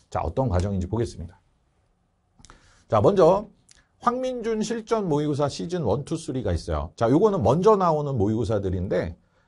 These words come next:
어, 이 육평 대비,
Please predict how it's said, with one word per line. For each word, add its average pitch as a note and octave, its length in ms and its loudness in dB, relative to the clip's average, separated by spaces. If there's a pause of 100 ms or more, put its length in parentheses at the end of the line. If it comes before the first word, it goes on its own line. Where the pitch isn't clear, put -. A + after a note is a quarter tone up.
(220)
어, F#2 580 -2 (140)
이 D#3+ 300 -4 (100)
육평 F#3 520 0
대비, - 300 0